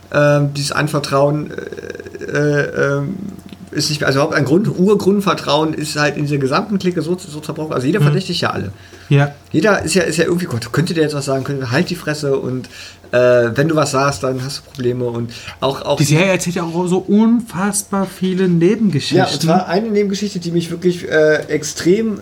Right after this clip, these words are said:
Speaker 1: immer noch, ähm, fasziniert und gleichzeitig abschreckt, äh, ist die Geschichte zwischen dem Football-Dings Menschen und dem sozusagen, und zwar
Speaker 2: Meinst du
Speaker 1: zwischen Ju-,
Speaker 2: Bryce?
Speaker 1: äh, zwischen Tone, äh, zwischen Justin und Bryce.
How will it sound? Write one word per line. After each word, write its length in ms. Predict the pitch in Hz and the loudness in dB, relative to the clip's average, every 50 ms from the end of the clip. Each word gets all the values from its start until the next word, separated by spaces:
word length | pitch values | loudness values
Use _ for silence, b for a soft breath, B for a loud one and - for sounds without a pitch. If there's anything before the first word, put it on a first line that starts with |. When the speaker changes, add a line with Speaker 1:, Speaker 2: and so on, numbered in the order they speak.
| - - | -8 -4
Speaker 1:
immer 260 | - 180 208 208 196 | -2 0 2 2 4
noch, 340 | 185 180 175 180 180 180 180 - - | 4 2 2 2 0 0 -4 -10 -4
ähm, 580 | - 151 156 160 160 160 156 160 160 160 156 156 156 - - B B B B B B B B B B - - - - - - - | 0 2 4 4 4 2 2 0 0 -2 -4 -6 -10 -16 -20 B B B B B B B B B B -20 -20 -20 -20 -14 -4 0
fasziniert 1160 | 156 160 160 - - - - - 143 143 139 135 139 139 147 160 175 226 277 240 233 233 - - - - | 0 0 0 -2 -6 -8 -8 -2 0 2 2 4 2 2 2 2 2 4 4 2 0 0 -4 -12 -12 -10
und 100 | 135 131 | -8 -2
gleichzeitig 480 | - 147 170 185 - 185 165 - - - | 0 2 2 2 2 0 -2 -4 -6 -8
abschreckt, 760 | - 196 - - - - 165 175 190 - - - - - - | -8 -8 -8 -8 -10 -2 -2 -2 -2 -2 -6 -12 -12 -10 -2
äh, 460 | - 147 151 151 151 151 147 147 147 147 147 151 B B B B B B B B B B - - - - - - - - | 0 2 4 4 4 4 4 2 0 -2 -4 -10 B B B B B B B B B B -20 -20 -20 -20 -20 -20 -12 0
ist 340 | - 165 180 175 - - - | 2 2 2 2 0 -4 -2
die 120 | 165 160 | -2 0
Geschichte 600 | 147 151 135 - - 202 - - - 196 185 180 | 2 2 0 2 2 0 0 0 2 2 2 2
zwischen 640 | 180 - - 156 175 196 180 - 185 180 180 175 170 | 2 -2 0 2 2 2 2 2 2 2 2 2 0
dem 600 | - 147 151 160 170 170 170 170 165 185 190 185 - - - - | 0 2 2 4 4 2 0 0 -2 -2 -6 -6 -8 -12 -16 -4
Football-Dings 1000 | - 196 214 - - 160 143 139 135 127 - - 104 - 147 160 - - - - | -2 -2 -2 0 0 2 4 4 2 2 -2 -10 -4 -2 -2 -2 -2 -4 -4 -4
Menschen 460 | 135 147 165 180 - - 208 240 262 - - - | -2 0 0 0 -2 -2 -4 -6 -6 -10 -14 -6
und 420 | - 151 165 180 175 - - - 151 | -2 0 2 2 0 -2 -6 -2 2
dem 220 | 147 156 160 156 | 2 2 2 0
sozusagen, 800 | 147 151 156 156 151 135 139 139 139 143 147 151 151 151 156 B B B B B B B | -2 -4 -4 -4 -4 0 2 2 2 2 2 0 -4 -6 -8 B B B B B B B
und 140 | - 127 123 | -8 -6 -6
zwar 240 | - - 143 151 160 | -2 0 0 2 4
Speaker 2:
Meinst 160 | 151 143 - - | 2 2 2 2
du 60 | - | -2
Speaker 1:
zwischen 160 | 127 - - | -2 0 0
Ju-, 40 | 135 143 | 2 2
Speaker 2:
Bryce? 140 | 180 190 - | 2 0 2
Speaker 1:
äh, 200 | 135 139 139 139 | 2 2 2 2
zwischen 320 | - 147 139 135 131 - | 0 -4 -6 -8 -8 -8
Tone, 320 | - 139 147 180 180 175 - | -2 0 2 2 2 0 0
äh, 180 | 139 139 139 139 | 0 0 0 0
zwischen 280 | - 147 143 139 127 | -2 -8 -6 -8 -8
Justin 580 | - - 151 190 190 - - - 175 190 185 180 - | -4 -2 0 0 -2 -4 -2 0 0 0 0 -2 -4
und 260 | 151 151 151 151 - | -6 -6 -6 -6 -4
Bryce. 560 | 131 117 117 120 113 104 95 - - - - | -2 0 2 2 0 0 -2 -4 -10 -14 -16